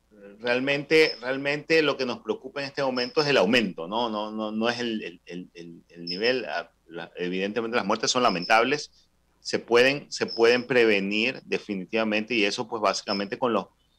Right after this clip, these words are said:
con los tres pilares, eh, que hemos, eh, mencionado, eh, públicamente. La primera, la vacunación, la segunda, las medidas de bioseguridad, y la tercera, el control de exposición, es decir, no,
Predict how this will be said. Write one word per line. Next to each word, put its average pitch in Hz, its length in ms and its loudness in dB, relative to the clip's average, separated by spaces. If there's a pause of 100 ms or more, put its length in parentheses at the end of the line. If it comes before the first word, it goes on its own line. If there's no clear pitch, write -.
(140)
con 92 140 -2
los - 120 -6
tres 107 160 -2
pilares, 110 500 2
eh, 92 360 -4
que 101 100 -4
hemos, 113 300 0 (200)
eh, 90 220 -6
mencionado, 104 960 2
eh, 85 520 -12
públicamente. 110 840 0
La 95 180 2
primera, 98 340 0
la 104 100 6
vacunación, 95 680 0
la 101 80 2
segunda, 104 600 0 (340)
las 101 140 0
medidas 101 260 0
de 107 80 0
bioseguridad, 104 560 4
y 113 40 2
la 104 120 0
tercera, 107 320 0
el 104 80 0
control 101 360 -4
de 113 80 4
exposición, 113 880 0
es 90 160 -10
decir, 95 140 -6
no, 110 380 2